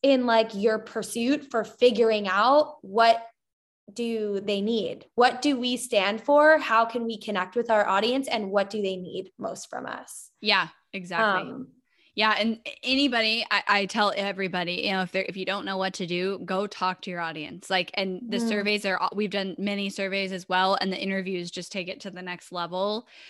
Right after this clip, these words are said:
Speaker 2: of, like, one-on-one conversations to get to hear. And I, I will also say, uh, uh, one important thing is that your audience doesn't always know what they need. There's, like, a
Speaker 1: Mm-hmm.
Speaker 2: famous saying that, um,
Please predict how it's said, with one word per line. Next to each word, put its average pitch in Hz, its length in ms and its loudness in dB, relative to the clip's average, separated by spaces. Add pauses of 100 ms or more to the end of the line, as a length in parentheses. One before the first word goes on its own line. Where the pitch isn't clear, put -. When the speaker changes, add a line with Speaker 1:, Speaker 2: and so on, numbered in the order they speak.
(200)
Speaker 2:
of, 185 360 -2
like, 185 220 -4
one-on-one 175 640 -4
conversations 175 920 -6
to 175 100 -8
get 175 180 -4
to 185 80 -12
hear. 190 260 2
And 190 220 0 (380)
I, 214 180 2
I 214 80 6
will 240 200 4
also 202 420 0
say, 247 300 4
uh, 220 100 2 (180)
uh, 190 140 4
one 214 220 0
important 208 520 -2
thing 196 160 -2
is 180 140 -4
that 175 120 -2
your 202 140 2
audience 262 420 4
doesn't 208 280 0
always 190 280 -4
know 185 300 0
what 170 280 -6
they 170 180 -4
need. 175 520 -10
There's, 240 220 2
like, 214 160 4
a 233 40 0
Speaker 1:
Mm-hmm. 226 100 -8
Speaker 2:
famous 214 420 0
saying 185 460 -6
that, 170 260 -2
um, 170 420 -2